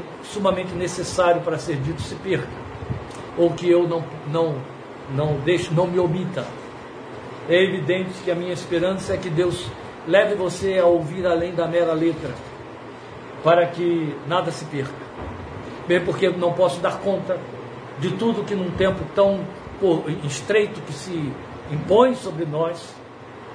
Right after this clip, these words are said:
tenhamos, tenhamos de abordar aqui. Mas veja,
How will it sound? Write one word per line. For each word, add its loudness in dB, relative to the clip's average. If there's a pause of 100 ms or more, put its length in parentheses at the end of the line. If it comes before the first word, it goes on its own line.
(360)
tenhamos, 4
tenhamos 2
de -2 (280)
abordar 4
aqui. -4 (1080)
Mas 8
veja, 4